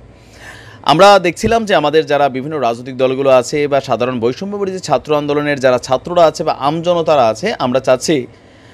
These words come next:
বাংলাদেশে যে রাজনীতির সুস্থ ধারাটাকে ফিরাতে একজন ব্যক্তি দুইবারের বেশি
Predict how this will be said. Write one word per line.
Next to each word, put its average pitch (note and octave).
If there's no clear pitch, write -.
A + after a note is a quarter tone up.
বাংলাদেশে D#3
যে C3
রাজনীতির D#3
সুস্থ -
ধারাটাকে D3+
ফিরাতে C#3
একজন D#3
ব্যক্তি C3+
দুইবারের C3+
বেশি F3